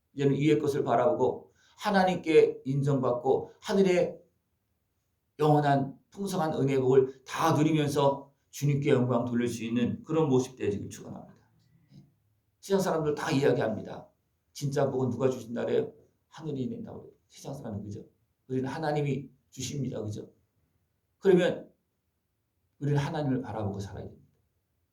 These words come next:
예수님께서 우리에게 주신 그 은혜 안에서 지식에까지 새로워져서 예수님께서 나를 용서하셨듯이,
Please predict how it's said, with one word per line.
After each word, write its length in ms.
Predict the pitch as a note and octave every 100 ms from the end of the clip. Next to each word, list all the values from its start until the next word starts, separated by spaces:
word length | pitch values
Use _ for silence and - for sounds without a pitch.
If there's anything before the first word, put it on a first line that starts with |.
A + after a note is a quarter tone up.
| _ _ _ _ _ _ _ _ _ _ _ _ _ _
예수님께서 480 | E3+ F#3 F#3+ F#3 E3
우리에게 220 | D#3+ D3+
주신 260 | - D3+ C#3+
그 160 | C#3+
은혜 140 | D#3 D#3+
안에서 600 | D3+ C3 C3 C3 - - _ _ _ _
지식에까지 720 | - D3+ D#3+ E3 D3 C#3+ C#3
새로워져서 760 | C#3 E3 D#3 C#3 B2 B2 A2+ - _ _ _ _ _ _
예수님께서 360 | E3 E3 E3+ E3+
나를 260 | D3 D3+
용서하셨듯이, 880 | C3+ C#3 C3+ C3 B2+ A2+ A#2 G#2 G2